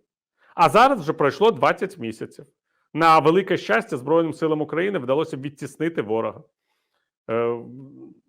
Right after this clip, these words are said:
інша лінія зіткнення. Росіяни не можуть прорватися, вони не можуть нікого з-, вбити, створити нове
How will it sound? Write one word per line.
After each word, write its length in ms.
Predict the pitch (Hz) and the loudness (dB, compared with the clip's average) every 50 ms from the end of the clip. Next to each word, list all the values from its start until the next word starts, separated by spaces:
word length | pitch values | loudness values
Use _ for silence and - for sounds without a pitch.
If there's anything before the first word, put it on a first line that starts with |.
| _ _ | _ _
інша 420 | - 208 214 220 202 - - 139 | -4 -2 0 0 0 0 0 0
лінія 340 | 135 156 180 180 175 165 135 | 0 0 -2 -2 -2 -2 -2
зіткнення. 540 | 107 113 127 135 135 _ - 131 127 127 123 | -4 -4 -6 -6 -8 _ -10 -6 -4 -4 -4
Росіяни 500 | 123 135 - - 147 160 175 180 180 160 | -4 -6 -6 -4 -2 -2 -2 0 -2 -2
не 60 | 139 | -2
можуть 340 | 131 131 143 156 160 151 - | -2 -2 -2 -4 -4 -6 -2
прорватися, 580 | 160 135 123 113 107 113 113 - 123 - - | 0 2 2 2 2 0 -2 -4 -6 -10 -8
вони 200 | 113 113 120 131 | -8 -6 -6 -6
не 80 | 131 131 | -4 -4
можуть 340 | 131 131 151 151 156 156 - | -2 -2 -2 -4 -6 -6 -8
нікого 380 | 127 123 - 147 147 123 147 | -8 -4 -2 -2 -2 0 -2
з-, 220 | 135 143 143 147 113 | -4 -6 -10 -18 -16
вбити, 600 | 113 120 123 120 139 139 135 131 - 127 - - _ _ _ _ _ _ _ _ | -14 -12 -6 -2 0 0 0 -2 -6 -10 -10 -12 _ _ _ _ _ _ _ _
створити 480 | _ - 147 147 139 147 165 156 151 | _ 0 4 4 4 4 2 -2 -2
нове 720 | 135 131 139 147 147 139 135 120 113 107 101 98 98 101 | 0 0 2 2 2 2 2 2 2 0 -2 -4 -6 -8